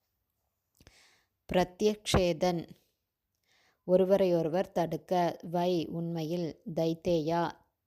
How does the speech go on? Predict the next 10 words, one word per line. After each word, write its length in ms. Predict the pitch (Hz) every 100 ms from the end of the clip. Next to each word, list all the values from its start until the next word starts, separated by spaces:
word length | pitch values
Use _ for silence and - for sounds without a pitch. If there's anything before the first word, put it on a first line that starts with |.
| _ _ _
திதியின் 500 | 180 160 175 185 220 -
புத்திரர்கள், 800 | 180 - 165 151 - 175 170 - _ _ - - _ -
ஜாதமத்சரா, 1040 | 175 170 185 208 175 - - 160 170 156
பொறாமை 520 | - 165 170 175 180 175
கொண்ட, 400 | 160 151 170 170
துர்பலா, 760 | 147 165 165 160 165 175 147
பலவீனமான, 1000 | 160 156 160 165 165 156 147 156 170 - 170
பிரபலான், 560 | 156 160 165 175 160 -
பலாத்காரமாக, 1120 | 156 156 160 - 170 165 160 151 - 175 165 - - - _
ராஜன், 680 | 175 170 170 160 190 170